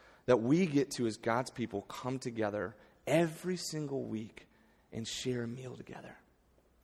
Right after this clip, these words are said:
That all of the things that separate me and you, whether it's our genders, our ethnicities, our political and social convictions, our personalities,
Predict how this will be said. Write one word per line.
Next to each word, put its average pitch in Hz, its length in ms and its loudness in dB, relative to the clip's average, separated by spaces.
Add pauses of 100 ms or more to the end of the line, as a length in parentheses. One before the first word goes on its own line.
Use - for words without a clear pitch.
(480)
That 151 260 12
all 233 400 12
of 214 140 6
the 202 80 8
things 165 460 2
that 131 120 2
separate 131 640 4 (240)
me 151 440 4
and 131 140 0
you, 123 200 2
whether 113 240 2
it's 110 120 -4
our 113 80 0
genders, 120 540 0
our 107 160 2
ethnicities, 107 720 -2 (840)
our 127 160 10
political 156 800 12
and 127 100 6
social 160 420 8
convictions, 139 960 4 (1600)
our 135 100 10
personalities, 160 1400 6